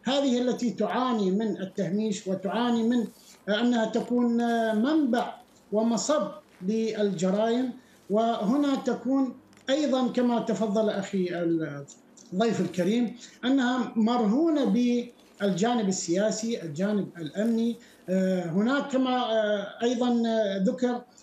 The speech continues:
هناك مشكلة الحدود وضبط الحدود ووضع قوانين صارمة للأجنبي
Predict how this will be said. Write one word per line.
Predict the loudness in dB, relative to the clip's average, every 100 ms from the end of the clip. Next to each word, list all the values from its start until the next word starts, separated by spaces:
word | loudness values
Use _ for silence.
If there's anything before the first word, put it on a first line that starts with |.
| -4
هناك | 0 0 0 0
مشكلة | -2 0 -2 0
الحدود | 0 0 0 2 2
وضبط | 0 -2 -4
الحدود | -4 -2 0 0 0 -4 -12 -4
ووضع | 0 2 2 0 0
قوانين | -2 0 2 0
صارمة | 0 0 0 0 0 0
للأجنبي | 0 -2 0 0 0 0 0 0 -2